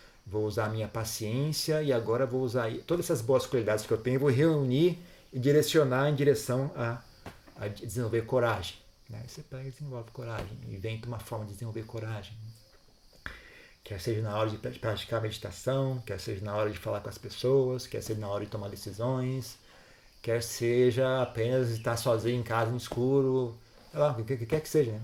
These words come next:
Você desenvolve uma forma. E observa, né, o seu, a sua vida, o seu, o seu, como é que é o seu dia a dia e encontra um ponto ali, ali naquela,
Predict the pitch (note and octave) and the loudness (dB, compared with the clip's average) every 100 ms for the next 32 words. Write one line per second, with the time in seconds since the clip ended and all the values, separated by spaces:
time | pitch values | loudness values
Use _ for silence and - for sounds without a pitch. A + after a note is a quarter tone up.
0 | A2+ A#2 A#2+ A2+ A#2+ A2+ A2+ B2 A#2 - | -10 -8 -8 -4 -2 2 2 0 -4 -2
1 | B2+ F#2 - - - - - - - - | -2 -4 -10 -20 -20 -20 -20 -20 -20 -20
2 | - - C3+ - F#2 E2+ - A#2 A2 - | -20 -20 -20 -12 -10 -10 -10 -8 -8 -8
3 | - G#2 A2+ G2+ G2+ G#2 F#2 G#2+ G#2 - | -6 -2 -2 -2 -8 -8 -8 -8 -8 -8
4 | G2 F#2+ A2 A2 G#2 G2 G#2+ A2+ - G#2+ | -8 -4 -4 -4 -4 -8 -10 -10 -10 -6
5 | G2+ G#2+ - - - - - - - A2+ | -6 -8 -12 -20 -20 -20 -20 -20 -18 -16
6 | - F#2+ G#2+ G#2+ G2 G2 G2 - G#2+ G2 | -10 -6 -6 -6 -4 -2 -2 -4 -4 -4
7 | F#2 F#2+ F#2 G#2 A#2 B2+ C#3+ B2+ A#2+ - | -2 -4 -4 -2 0 0 -2 -2 -2 0
8 | B2+ C3+ B2+ A#2+ - A#2+ C3 G#2+ G2 G#2 | 0 0 -2 -4 0 2 2 0 -2 -4
9 | G#2 G2 A2+ A2 F#2+ G2+ F#2+ | -4 -4 -2 -4 -4 -4 -4